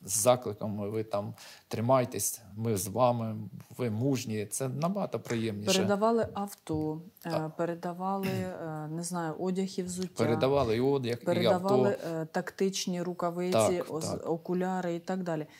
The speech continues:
Speaker 2: Сьогодні вже цього армія не потребує. Сьогодні можна обійтися тільки, ну, скажімо так, емоційною підтримкою.
Speaker 1: Так, так,
Speaker 2: Я правильно
Speaker 1: так.
Speaker 2: вас розумію?
Speaker 1: Є світ-, є відповідне логістичне забезпечення, є, і тому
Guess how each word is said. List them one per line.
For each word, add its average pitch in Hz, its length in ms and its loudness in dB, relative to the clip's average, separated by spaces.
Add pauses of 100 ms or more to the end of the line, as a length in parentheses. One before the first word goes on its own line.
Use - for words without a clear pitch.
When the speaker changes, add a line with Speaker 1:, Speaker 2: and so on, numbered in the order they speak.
Speaker 2:
Сьогодні 196 480 0
вже 170 160 -2
цього 190 280 0
армія 180 440 0
не 190 160 2
потребує. 165 460 -2
Сьогодні 185 380 0
можна 170 340 -2
обійтися 170 540 -2
тільки, 175 460 0
ну, 165 80 -4
скажімо 165 340 -4
так, 156 200 -4
емоційною 180 540 0
підтримкою. 147 640 -6
Speaker 1:
Так, 92 340 4 (220)
так, 104 140 2
Speaker 2:
Я 175 100 2 (260)
правильно 196 300 4
Speaker 1:
так. 151 100 -2
Speaker 2:
вас 151 180 -6
розумію? 135 300 -2
Speaker 1:
Є 135 80 10
світ-, 107 380 0
є 117 200 4
відповідне 104 760 -2 (600)
логістичне 104 640 2
забезпечення, 104 1040 -4 (920)
є, 98 260 -2 (200)
і 95 460 -6
тому 120 520 2